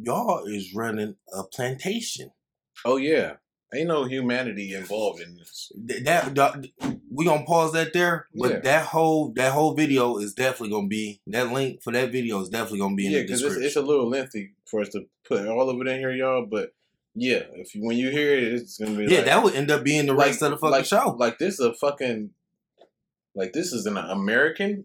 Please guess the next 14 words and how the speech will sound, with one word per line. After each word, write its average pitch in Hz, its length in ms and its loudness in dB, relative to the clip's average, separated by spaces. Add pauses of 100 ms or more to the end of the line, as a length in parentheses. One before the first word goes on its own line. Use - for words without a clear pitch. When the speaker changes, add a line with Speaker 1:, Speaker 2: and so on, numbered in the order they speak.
Speaker 2:
establishment 208 720 0
doing 208 220 4
this 214 160 2
shit 208 140 -8
to 220 80 -10
people? 226 480 -6
Speaker 1:
Legally? 208 800 2
Speaker 2:
Like, 117 340 2
Speaker 1:
No, - 180 4
there's 143 240 0
no 156 200 4
way 165 180 2
that's 147 220 0
legal. 190 400 -2